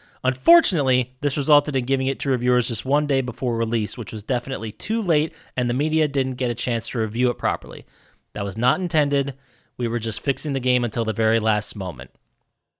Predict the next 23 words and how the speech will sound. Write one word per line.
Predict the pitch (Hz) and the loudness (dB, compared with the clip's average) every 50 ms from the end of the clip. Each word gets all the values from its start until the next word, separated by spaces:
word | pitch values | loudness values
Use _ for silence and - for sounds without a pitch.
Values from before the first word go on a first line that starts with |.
| _ _ _ _ _ _ _ _ - | _ _ _ _ _ _ _ _ -6
Uh, | 110 110 107 107 110 120 | -4 -2 -2 -4 -4 -4
this | 131 147 135 - | -2 -2 -2 0
is | 156 151 143 127 127 | 0 0 0 -2 -4
what | 127 123 135 135 131 135 - - | -2 2 4 4 4 4 0 -2
they | 131 127 127 | 0 0 0
said | 120 - - 175 160 165 160 143 | 0 2 2 4 4 4 2 0
directly, | 139 135 143 147 143 - 156 151 156 | 2 2 2 2 2 0 -2 -2 0
Owinski, | - 127 131 139 135 - - - 151 139 139 156 - | 0 0 0 0 -2 -4 -6 -4 -2 0 0 0 -2
and | 110 110 104 104 104 101 101 - _ _ _ _ _ _ _ - | -4 -4 -4 -4 -6 -8 -10 -12 _ _ _ _ _ _ _ -4
I | 107 107 | -4 -2
guess | 98 107 104 - - | -2 -2 -4 -4 -6
this | 104 - - | -10 -12 -10
is | - 113 98 101 | -10 -8 -6 -4
also | 95 98 101 - - 110 101 104 - | -2 -2 -2 -4 -4 -4 -4 -4 -6
a | 107 101 | -6 -8
reflection | 95 98 - - 113 104 - - - 104 98 | -8 -10 -10 -8 -8 -8 -8 -10 -10 -10 -10
of | - - 101 95 - | -10 -10 -10 -10 -10
C | - - | -10 -8
D | 104 101 | -8 -8
Projekt | 92 - 110 104 98 - - | -8 -8 -8 -8 -8 -10 -10
Red | 110 101 98 | -10 -10 -8
management, | 107 135 160 170 170 170 160 175 175 180 180 - _ _ _ _ _ _ _ _ _ _ _ _ _ _ _ _ _ - | -4 -2 -2 0 -2 -2 -2 -2 -4 -4 -4 -8 _ _ _ _ _ _ _ _ _ _ _ _ _ _ _ _ _ 2
but | - 147 135 131 131 131 131 135 131 - | 4 6 8 8 8 6 4 2 0 -6